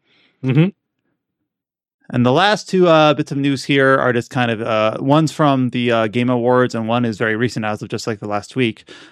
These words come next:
Speaker 2: Uh, so this was kind of a surprise from the Game Awards, but we have another online R P G being published by Amazon Games, and that is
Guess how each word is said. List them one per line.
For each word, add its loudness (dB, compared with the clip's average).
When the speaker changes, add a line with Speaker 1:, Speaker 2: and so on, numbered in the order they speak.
Speaker 2:
Uh, 2
so -4
this -4
was -4
kind -2
of 0
a -2
surprise -2
from -4
the -2
Game 0
Awards, 0
but 2
we 2
have 0
another -2
online 0
R -2
P -8
G -4
being 0
published -2
by -2
Amazon 0
Games, -4
and -6
that 0
is 0